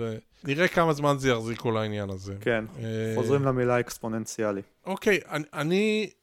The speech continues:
Speaker 1: רוצה להגיד עוד מילה בחזרה לספורט, אבל הפעם לא על הכדורגל, למרות שאני גם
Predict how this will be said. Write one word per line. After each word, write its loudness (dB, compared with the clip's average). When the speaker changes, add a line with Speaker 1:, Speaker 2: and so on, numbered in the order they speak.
Speaker 1:
רוצה 2
להגיד 0
עוד -2
מילה -2
בחזרה -2
לספורט, -2
אבל 0
הפעם -4
לא 0
על -2
הכדורגל, -6
למרות -6
שאני -6
גם -6